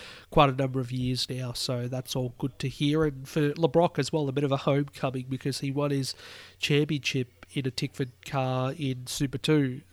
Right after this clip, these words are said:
all those years ago. So he's already familiar with that team, and it should be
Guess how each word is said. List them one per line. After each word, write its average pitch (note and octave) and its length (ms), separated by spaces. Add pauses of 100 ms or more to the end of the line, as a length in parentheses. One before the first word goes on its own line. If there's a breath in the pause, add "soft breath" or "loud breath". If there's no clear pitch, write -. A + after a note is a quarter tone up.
all D3 140
those B2 260
years C3+ 220
ago. A#2+ 320
So B2 560
he's C3 360
already C3 340
familiar C3 420
with B2+ 160
that B2+ 220
team, B2+ 340
and C3+ 140
it C3 120
should B2+ 280
be C3+ 280